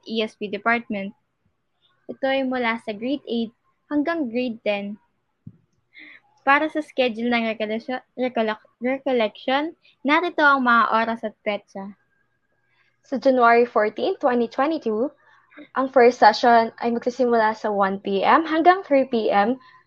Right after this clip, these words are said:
Speaker 2: grade seven Jeremiah, Malachi, at Ezekiel.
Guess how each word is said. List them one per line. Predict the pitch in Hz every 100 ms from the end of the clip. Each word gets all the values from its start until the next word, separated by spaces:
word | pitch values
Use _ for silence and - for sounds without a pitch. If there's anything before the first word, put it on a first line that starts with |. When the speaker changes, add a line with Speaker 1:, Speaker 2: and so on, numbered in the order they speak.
| -
Speaker 2:
grade | 226 262
seven | 247 240 214 214
Jeremiah, | 214 208 208 202 202 226 330 _ _ -
Malachi, | 254 294 349 269 214 202 196 -
at | -
Ezekiel. | 214 208 - 214 185 190